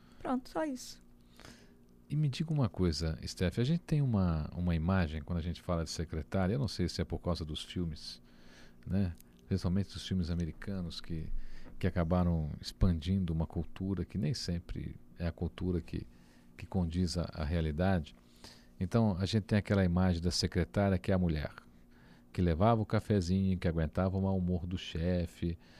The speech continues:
Speaker 2: eh, que tinha que aguentar os, os desaforos da mulher do chefe, conseguir, eh, às vezes, driblar determinadas,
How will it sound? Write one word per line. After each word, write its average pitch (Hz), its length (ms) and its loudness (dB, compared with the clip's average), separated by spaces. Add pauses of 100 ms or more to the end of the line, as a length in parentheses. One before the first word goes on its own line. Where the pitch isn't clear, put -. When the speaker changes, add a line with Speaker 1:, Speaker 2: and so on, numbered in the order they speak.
(260)
Speaker 2:
eh, 82 340 2
que 92 100 -2
tinha 98 280 0
que 92 140 0
aguentar 92 500 2
os, 80 220 -2
os 85 160 -4
desaforos 90 720 2
da 87 100 4
mulher 85 320 2
do 95 140 -2
chefe, 90 880 2 (220)
conseguir, 98 580 4 (640)
eh, 95 340 4
às 98 200 4
vezes, 92 420 6
driblar 101 640 8
determinadas, 92 920 4